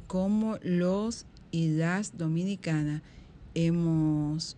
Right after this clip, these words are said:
ido perdiendo el amor a la patria. Hemos ido perdiendo el interés en la lucha patriótica,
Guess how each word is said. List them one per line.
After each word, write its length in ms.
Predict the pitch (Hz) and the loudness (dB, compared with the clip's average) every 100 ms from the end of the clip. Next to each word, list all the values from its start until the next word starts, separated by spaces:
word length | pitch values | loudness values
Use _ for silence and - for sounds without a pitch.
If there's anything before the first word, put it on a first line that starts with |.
| - | -2
ido 380 | 214 247 170 165 | 2 2 2 0
perdiendo 420 | 156 156 160 156 | -4 -2 0 0
el 80 | 151 | 0
amor 240 | 151 151 | -2 -2
a 60 | 151 | -2
la 140 | 147 | -4
patria. 560 | - 147 147 143 143 156 - - - - - - - - - | -4 -4 -4 -4 -6 -6 -14 -20 -20 -20 -20 -20 -20 -8 2
Hemos 680 | 180 185 190 202 196 - | 4 4 4 2 0 -2
ido 240 | 196 190 202 | -2 -2 -2
perdiendo 680 | - 170 147 175 180 202 180 | -4 -4 -2 2 2 2 0
el 100 | 165 | 0
interés 920 | 156 147 - 151 160 180 220 - - | 0 -2 -2 0 2 2 0 -4 -4
en 320 | 165 160 156 | 0 2 2
la 140 | 156 151 | 0 0
lucha 600 | 156 170 202 - 214 208 190 | 0 0 0 -2 -2 -4 -4
patriótica, 1040 | 160 139 - 165 175 170 226 - - 240 | -8 -8 -6 -2 0 0 -4 -6 -8 -8